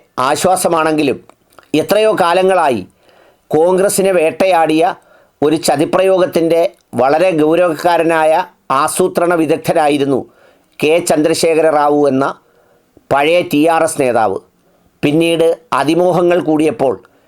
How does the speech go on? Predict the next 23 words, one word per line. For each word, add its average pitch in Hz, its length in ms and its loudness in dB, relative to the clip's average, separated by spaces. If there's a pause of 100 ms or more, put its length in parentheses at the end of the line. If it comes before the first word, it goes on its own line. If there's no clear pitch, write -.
(220)
ടി 147 120 0 (160)
ആർ 170 120 0
എസിന് 160 300 -2
നേരെ 147 240 0 (400)
ബി 131 120 0 (180)
ആർ 180 120 0
എസ് 175 180 -4
ആക്കിയ 127 360 -2 (680)
തന്ത്രങ്ങളിൽ 170 580 2 (220)
ഇതുവരെ 170 380 2
വിജയിച്ചു 151 440 -2
നിന്ന 135 180 0 (400)
ചന്ദ്രശേഖര 156 720 0 (120)
റാവു 139 260 2 (260)
എന്ന 131 200 0
മനുഷ്യൻ 110 340 -4 (460)
ആന്ധ്രാപ്രദേശ് 190 760 0
കോൺഗ്രസിൻ്റെ 180 580 0
ഒരു 170 160 0
ശക്തിദുർഗമായിരുന്നു. 151 960 -2 (400)
ആ 147 120 0 (180)
ആന്ധ്രാപ്രദേശ് 185 680 0
സംസ്ഥാനത്ത് 170 600 0